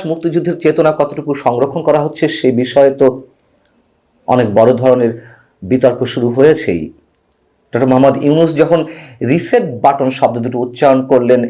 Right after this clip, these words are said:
একটি আন্তর্জাতিক সংবাদ মাধ্যমের কাছে, সেটি নিয়েও কম আলোচনা হয়নি এবং তার পরিপ্রেক্ষিতে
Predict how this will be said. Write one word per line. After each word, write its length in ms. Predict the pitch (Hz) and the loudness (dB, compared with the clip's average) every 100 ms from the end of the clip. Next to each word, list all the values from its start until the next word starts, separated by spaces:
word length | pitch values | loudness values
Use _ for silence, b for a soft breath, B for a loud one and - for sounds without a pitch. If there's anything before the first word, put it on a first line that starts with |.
| - | -6
একটি 200 | 117 127 | -4 0
আন্তর্জাতিক 480 | 104 113 127 120 120 - - | 2 2 0 0 -2 -8 -6
সংবাদ 280 | 123 123 139 123 | -2 2 2 2
মাধ্যমের 320 | 113 117 107 | 0 0 -2
কাছে, 300 | 113 113 - 147 147 B B B B B B B | 0 0 2 0 -2 B B B B B B B
সেটি 240 | - 196 196 | -2 0 2
নিয়েও 280 | 196 202 196 175 | 4 4 4 4
কম 160 | 151 147 117 - _ - | 2 0 -6 -8 _ -6
আলোচনা 380 | 120 117 117 120 | -6 -4 -4 -2
হয়নি 360 | 127 139 190 226 - | -2 -2 -2 -4 -4
এবং 180 | 131 131 120 120 - | -2 0 -2 -4 0
তার 140 | 117 - | 0 2
পরিপ্রেক্ষিতে 600 | 123 127 143 139 147 | 0 2 0 0 0